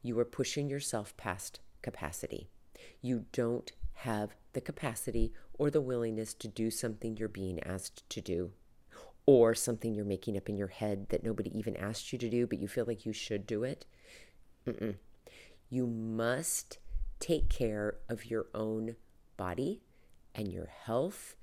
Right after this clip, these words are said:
and your mind and your own emotions. And then you can also meet the needs of others if they ask you and if you have the capacity and willingness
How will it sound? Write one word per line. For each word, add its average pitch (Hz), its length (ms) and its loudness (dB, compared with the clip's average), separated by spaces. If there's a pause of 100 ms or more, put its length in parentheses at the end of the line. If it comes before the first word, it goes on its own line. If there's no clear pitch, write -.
(380)
and 113 440 2
your 117 160 -4
mind 98 640 0
and 113 160 -2
your 101 200 -2
own 110 180 -2
emotions. 107 760 0 (560)
And 123 300 0
then 131 500 2 (580)
you 117 180 0
can 123 280 -2 (120)
also 107 760 0 (480)
meet 117 600 0 (240)
the 196 120 6
needs 175 320 2
of 214 160 0
others 120 440 2 (480)
if 107 540 4 (180)
they 262 340 8
ask - 440 -2
you 107 300 2 (500)
and 185 540 0 (500)
if 127 400 4
you 131 120 -2
have 113 180 -4
the 95 80 -2
capacity - 840 -4
and 143 160 -4
willingness 87 580 -2